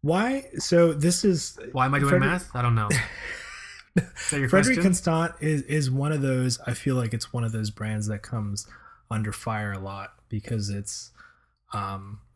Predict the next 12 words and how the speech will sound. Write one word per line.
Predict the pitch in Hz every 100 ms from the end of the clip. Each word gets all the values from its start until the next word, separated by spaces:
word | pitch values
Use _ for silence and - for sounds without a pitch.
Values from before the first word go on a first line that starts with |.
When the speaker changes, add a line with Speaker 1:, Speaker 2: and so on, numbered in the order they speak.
| _ _ _ -
Speaker 1:
I, | 127 -
I've | - 127
seen | 151 135
them | 123 113
ac-, | - -
accused | 113 - 131 120 113 113
of | 107
being | 113 107 107
something | - 110 - 110
that | 104 -
they're | 98
not. | 95 95 104 -